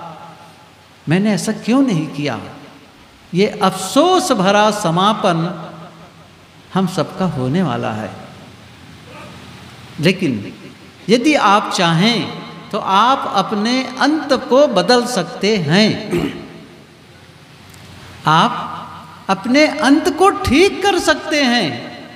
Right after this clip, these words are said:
कैसे कर सकते हैं? आज ठीक करके।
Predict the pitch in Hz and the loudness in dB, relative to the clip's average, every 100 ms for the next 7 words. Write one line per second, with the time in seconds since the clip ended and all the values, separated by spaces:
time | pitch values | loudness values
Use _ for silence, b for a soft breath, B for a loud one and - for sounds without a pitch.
0 | - - - - 175 240 240 240 240 240 | -20 -20 -14 -4 -2 0 0 0 0 -4
1 | - 247 233 - 147 175 202 - 220 - | -2 -2 -2 -2 0 0 -2 -6 -6 -4
2 | 220 220 | -4 -4